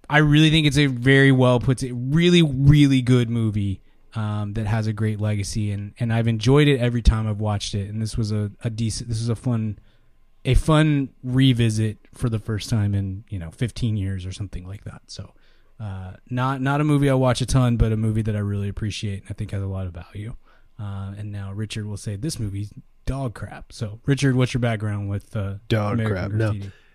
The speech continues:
Speaker 2: It's a, it's a really, it's a much more important movie than it is a good movie, right? 'Cause it's
Speaker 1: Yeah.
Speaker 2: like, it launches a lot of stuff, um, both on, in front and behind the camera. It's weird,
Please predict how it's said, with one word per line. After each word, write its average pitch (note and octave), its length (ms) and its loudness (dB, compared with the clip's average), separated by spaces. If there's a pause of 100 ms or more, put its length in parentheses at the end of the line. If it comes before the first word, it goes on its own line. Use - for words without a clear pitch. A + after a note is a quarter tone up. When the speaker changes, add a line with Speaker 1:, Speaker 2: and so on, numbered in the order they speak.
(140)
Speaker 2:
It's C#3+ 180 0
a, D3+ 240 4 (220)
it's C#3+ 200 2
a D3 60 6
really, E3+ 280 10
it's D3+ 260 0
a B2+ 160 4
much C3 380 0
more F#3 180 8
important C3+ 460 2
movie C3+ 240 6
than B2 200 6
it A2+ 60 4
is G#2 140 0
a G2+ 40 -4
good G2+ 200 -2
movie, G#2+ 260 4
right? G#2 260 2
'Cause G#2+ 200 -4
it's G2 180 -8
Speaker 1:
Yeah. G#2 80 0
Speaker 2:
like, F2+ 320 -8 (160)
it A#2 200 -4
launches G#2+ 480 2
a G#2+ 60 2
lot G#2 220 0
of F#2+ 120 -4
stuff, - 480 -4 (560)
um, F2 520 -8
both F#2+ 240 -6
on, F2 260 -10
in A2 120 -6
front B2+ 280 4
and A2+ 60 -6
behind G2+ 260 -2
the G2 60 -6
camera. G2+ 400 -4
It's G#2 220 -8
weird, B2+ 560 2